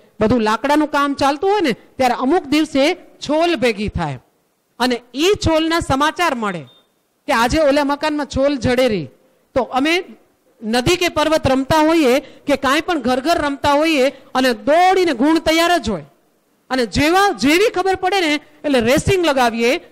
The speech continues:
અને મેરેથોન રેસ લાગે અને એકદમ ગુણી લઈને ભાગીએ, જે પહેલું જાય ઈ મેન્નું ને લુચ્ચું પાકું હોય,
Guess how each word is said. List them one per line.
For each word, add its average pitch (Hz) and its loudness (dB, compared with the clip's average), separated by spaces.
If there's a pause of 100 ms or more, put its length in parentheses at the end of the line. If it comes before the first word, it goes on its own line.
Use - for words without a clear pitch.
(140)
અને 240 -2
મેરેથોન 339 0
રેસ 294 0
લાગે 240 0
અને 262 -6
એકદમ 302 0
ગુણી 277 -2
લઈને 302 0
ભાગીએ, 277 -2 (220)
જે 240 -2
પહેલું 320 -2
જાય 302 0 (220)
ઈ 269 -4
મેન્નું 285 -2
ને 311 -2
લુચ્ચું 302 -4
પાકું 294 -2
હોય, 311 0